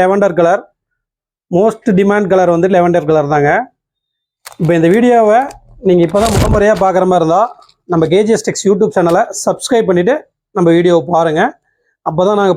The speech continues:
போடக்கூடிய வீடியோ அனைத்துமே வந்துட்டு உங்களுக்கு கிடைக்கும். lavender கலர்லயே வந்து பாத்தீங்கன்னா, நம்ம கிட்ட டிசைன்ஸ் வந்து பாத்தீங்கன்னா, lavender கலர் டிசைன் மட்டுமே பாத்தீங்கன்னா, ஒரு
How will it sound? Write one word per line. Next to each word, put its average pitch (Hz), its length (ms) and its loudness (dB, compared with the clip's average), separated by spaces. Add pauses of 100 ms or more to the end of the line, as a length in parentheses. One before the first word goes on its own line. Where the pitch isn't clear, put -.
போடக்கூடிய 180 460 2
வீடியோ 160 240 2
அனைத்துமே 165 400 0
வந்துட்டு 151 200 0
உங்களுக்கு 160 260 0
கிடைக்கும். 147 320 0 (680)
lavender 233 320 2 (600)
கலர்லயே 196 420 2
வந்து 202 200 0
பாத்தீங்கன்னா, 190 400 0
நம்ம 175 180 0
கிட்ட 185 140 0 (640)
டிசைன்ஸ் 214 400 0
வந்து 208 120 0 (100)
பாத்தீங்கன்னா, 170 380 0 (1600)
lavender 233 400 2
கலர் 220 260 2
டிசைன் 196 280 0
மட்டுமே 202 340 2
பாத்தீங்கன்னா, 185 360 2 (120)
ஒரு 185 160 4